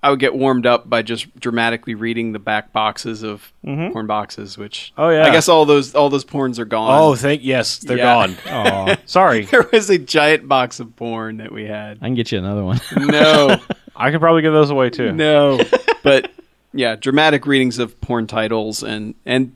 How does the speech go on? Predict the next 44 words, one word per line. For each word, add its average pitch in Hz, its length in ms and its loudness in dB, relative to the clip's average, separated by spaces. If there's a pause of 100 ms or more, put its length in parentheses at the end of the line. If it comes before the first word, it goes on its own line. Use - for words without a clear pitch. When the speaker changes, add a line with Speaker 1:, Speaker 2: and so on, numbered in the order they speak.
Speaker 1:
and 170 220 -4
the 202 80 0
descriptions 165 680 -2
on 139 60 -2
the 131 60 -2
back 123 200 0
of 123 40 -6
the 110 60 -4
box 107 420 -2
is 104 120 -14
just - 220 -14
great, - 240 -12
too. - 280 -18 (120)
Speaker 2:
Yep. 92 180 -14 (1800)
Speaker 3:
The - 100 -20
Speaker 1:
Some 123 100 -2
of 117 40 2
Speaker 3:
typo-, 349 100 2
Speaker 1:
those - 60 -2
titles 208 200 4 (160)
Speaker 3:
the 139 60 2
Speaker 1:
are - 20 4
Speaker 3:
typos 87 220 -4
are 98 120 -8
really 95 240 -6
good 90 160 -6
on 87 80 -8
the 85 60 -12
back 82 180 -8
of 85 60 -18
the 82 60 -18
box. 78 200 -12
Speaker 1:
Yeah, 131 240 4
some - 180 -6
of 240 40 -4
those - 100 -6
titles 156 240 -2
were 110 80 -10
really 123 260 -8
long. 101 420 -6 (240)
I - 60 -14
was 131 120 -14
kinda 160 220 -16
surprised. 120 480 -16